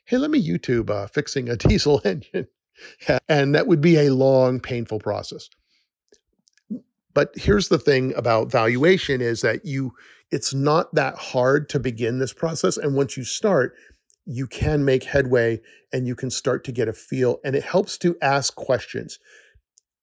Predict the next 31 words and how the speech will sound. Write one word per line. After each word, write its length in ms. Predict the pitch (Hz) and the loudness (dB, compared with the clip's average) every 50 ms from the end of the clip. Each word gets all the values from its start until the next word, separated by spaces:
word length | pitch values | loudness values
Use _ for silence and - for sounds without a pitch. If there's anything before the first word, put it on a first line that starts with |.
| _ _ _ | _ _ _
Ask 340 | - 139 143 170 165 - - | -2 0 0 0 -2 -4 -4
questions. 440 | - - 175 151 - - 117 - - | 2 2 2 2 2 -6 -10 -10 -4
"Hey, 260 | - 165 175 156 127 | 0 2 2 2 2
what 300 | 117 123 131 147 143 160 | -2 -6 -6 -4 -2 -2
do 40 | 175 | 0
you 120 | 170 175 | -2 0
guys 260 | 165 170 160 160 - | 0 0 0 0 -4
think 300 | - - 143 139 - - - _ | -2 -2 -2 -2 -4 -8 -10 _
is 180 | - 131 120 123 | -6 -6 -6 -4
the, 240 | 135 123 117 117 233 | -2 -2 -2 -2 -4
your 140 | 175 131 120 | -4 -6 -6
favorite 400 | 107 - 131 123 113 127 113 - | -2 -2 -2 -2 -2 -4 -8 -4
thing 320 | - 127 120 117 113 113 - - | -4 -4 -2 -2 -4 -6 -8 -8
about 360 | - 113 107 107 - - - | -4 -4 -4 -4 -6 -6 -6
being 360 | 120 117 113 107 104 107 - _ | -4 -4 -2 -4 -4 -8 -8 _
out 200 | - - - _ | -6 -6 -6 _
here 340 | - 123 113 110 107 107 104 _ _ _ _ _ _ | -6 -4 -2 -2 -2 -2 -4 _ _ _ _ _ _
on 220 | - 113 113 113 | -6 -6 -4 -2
my 120 | 107 107 113 | -2 -2 -2
dog 320 | 110 123 117 120 123 117 | -2 0 0 0 -2 -2
sled 460 | - - - 120 107 101 104 101 110 156 _ _ _ - | -6 -6 -4 -4 -4 -4 -6 -8 -12 -20 _ _ _ -18
expedition? 580 | 107 - - - - - - - - - - _ _ _ _ _ _ _ _ _ _ _ _ | -16 -16 -8 -8 -8 -8 -8 -10 -12 -16 -16 _ _ _ _ _ _ _ _ _ _ _ _
What 120 | 127 117 | -4 -4
are 20 | 123 | -2
you 160 | 131 131 123 | -2 0 0
all 120 | 120 120 | 0 0
taking 380 | 117 - - 120 113 - 113 110 | -2 -2 -8 -8 -6 -6 -8 -6
away?" 340 | 110 107 113 104 - - - _ _ _ - _ _ _ _ _ _ _ _ | -4 -2 -2 -2 -4 -6 -10 _ _ _ -20 _ _ _ _ _ _ _ _
Send 320 | - - - - 131 131 135 | -10 -6 -2 -2 0 2 4
out 160 | 135 139 139 | 4 4 4
evaluations. 800 | 139 135 143 143 147 147 139 147 175 - - - - - - | 4 4 4 4 4 4 2 2 0 0 -2 -8 -10 -10 -16